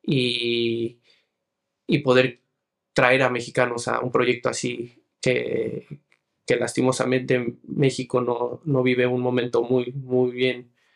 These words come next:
con los jóvenes. Entonces, tratar de, de sacarlos de, de cualquier cosa mala y, y tener este proyecto y traerlos y, y que crezcan y que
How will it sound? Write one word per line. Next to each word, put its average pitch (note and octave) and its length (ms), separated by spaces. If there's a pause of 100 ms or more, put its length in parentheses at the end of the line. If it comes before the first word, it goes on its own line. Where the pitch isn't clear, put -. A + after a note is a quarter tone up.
(520)
con B2 120
los A#2 140
jóvenes. C3 520 (280)
Entonces, B2+ 500
tratar B2+ 400
de, B2 320
de C3 140
sacarlos B2 520
de, A#2+ 380
de C3 160
cualquier B2 580 (500)
cosa C3 260
mala A#2+ 460 (100)
y, A#2 420 (1000)
y D3+ 160
tener C3+ 220
este A#2+ 180
proyecto A#2+ 420
y A#2 120
traerlos B2 520
y, A#2 200
y C#3 100
que A#2+ 300
crezcan B2 460
y A2+ 80
que A#2+ 500